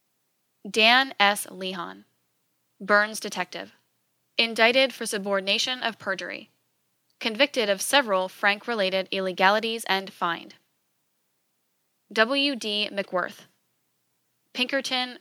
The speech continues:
quote, "investigator," end quote, "who planted evidence." An operative for W J Burns. C. Wheeler Mangum,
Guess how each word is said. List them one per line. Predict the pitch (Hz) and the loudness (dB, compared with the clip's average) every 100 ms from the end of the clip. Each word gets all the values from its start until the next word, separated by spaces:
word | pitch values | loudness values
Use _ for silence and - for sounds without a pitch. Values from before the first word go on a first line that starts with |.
| _ | _
quote, | - 226 220 - - | -4 -2 -2 -6 -8
"investigator," | 196 185 247 - 233 185 175 175 180 - | -8 0 0 0 -4 -2 -2 -2 -4 -2
end | 214 233 | -2 -4
quote, | 190 175 - _ _ _ _ | -6 -6 -10 _ _ _ _
"who | - 240 | -6 -6
planted | - 214 208 220 208 - | -2 0 0 -2 -2 -2
evidence." | 180 175 - - - _ _ _ _ _ _ | -2 -6 -12 -14 -16 _ _ _ _ _ _
An | 202 196 | -4 4
operative | 220 262 233 190 185 - | 4 4 -4 -4 -6 -8
for | - 202 | -8 -6
W | 190 190 214 220 | -2 -2 -2 -4
J | 202 190 180 180 190 | -4 0 0 -2 -4
Burns. | 180 170 180 190 - _ _ _ _ _ _ _ _ _ _ _ _ _ _ _ _ | -6 -6 -8 -16 -18 _ _ _ _ _ _ _ _ _ _ _ _ _ _ _ _
C. | - - 254 262 285 285 | -10 -6 -2 2 2 0
Wheeler | 202 214 214 214 214 | -2 -2 0 0 0
Mangum, | 196 185 180 180 170 165 | -4 -2 -2 -2 -6 -6